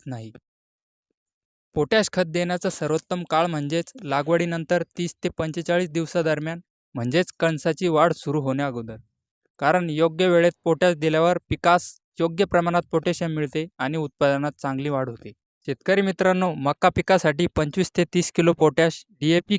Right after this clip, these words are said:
किंवा वीस वीस झिरो तेरा सोबत एकत्र करून देता येते. तसेच ठिबक सिंचन उपलब्ध असल्यास पाच ते सात किलो पोटॅश फर्टिगेशन सुद्धा करता येते. शेतकरी मित्रांनो, पोटॅश हे खत पिकाच्या मुळाजवळ द्यावे आणि लगेच हलक्या प्रमाणात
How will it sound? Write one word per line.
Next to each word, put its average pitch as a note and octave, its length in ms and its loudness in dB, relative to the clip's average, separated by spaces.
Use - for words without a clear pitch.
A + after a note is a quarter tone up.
किंवा F3+ 220 6
वीस F3 280 4
वीस E3+ 120 0
झिरो C#3+ 320 4
तेरा D#3 300 4
सोबत C#3+ 360 0
एकत्र D#3+ 360 0
करून D3+ 280 -2
देता C3+ 240 -2
येते. A#2+ 240 -6
तसेच F#3 320 4
ठिबक E3 300 2
सिंचन E3+ 380 -2
उपलब्ध D#3+ 460 0
असल्यास D3 360 2
पाच D3+ 300 4
ते F3 80 2
सात D#3+ 220 2
किलो E3 240 2
पोटॅश D#3+ 480 0
फर्टिगेशन D#3+ 580 -2
सुद्धा D#3 280 -4
करता C3 300 -4
येते. A#2 220 -6
शेतकरी - 520 0
मित्रांनो, F#3 560 0
पोटॅश F#3 420 2
हे F#3 120 4
खत E3 320 0
पिकाच्या E3+ 420 0
मुळाजवळ E3 500 2
द्यावे C3+ 280 0
आणि D#3 260 -4
लगेच E3 300 0
हलक्या C#3 260 0
प्रमाणात D#3+ 360 -2